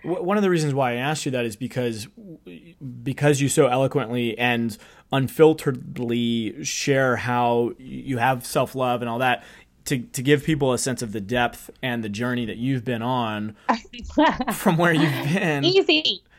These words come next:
Speaker 1: Because
Speaker 2: I mean, I can tell you at thirty-six, I'm
Speaker 1: <laughs>
Speaker 2: forty-one. I was on my closet floor. I mean, I have, I have so many poems written about it, but literally I was on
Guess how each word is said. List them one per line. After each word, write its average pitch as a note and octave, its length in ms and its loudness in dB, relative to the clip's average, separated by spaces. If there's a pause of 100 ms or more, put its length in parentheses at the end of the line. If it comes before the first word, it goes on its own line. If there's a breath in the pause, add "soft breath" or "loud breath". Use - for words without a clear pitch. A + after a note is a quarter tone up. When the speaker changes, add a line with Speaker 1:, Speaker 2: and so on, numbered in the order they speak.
(120 soft breath)
Speaker 1:
Because C#4 160 8
Speaker 2:
I D#4 100 8
mean, D#4 80 4
I C#4+ 120 6
can D#4 200 0
tell D4 240 2
you D4+ 160 -2
at C4 240 4
thirty-six, D4 840 0
I'm A3+ 160 0
Speaker 1:
<laughs> - 80 -14
Speaker 2:
forty-one. A3+ 800 0 (140)
I A3 580 6
was A3+ 400 2
on A#3+ 300 2
my A#3+ 120 2
closet A#3+ 580 4
floor. A3 220 2
I A#3 160 2
mean, A3+ 240 -8
I A#3 120 -4
have, A3+ 240 -2 (340)
I G3 80 -6
have G#3+ 120 -8
so A3 180 -6
many G#3+ 200 -4
poems G#3 480 -4
written G#3 240 0
about A#3+ 280 6
it, B3+ 240 4
but A#3+ 160 6
literally C4 400 6
I A#3 80 6
was A#3+ 140 0
on A3+ 300 -4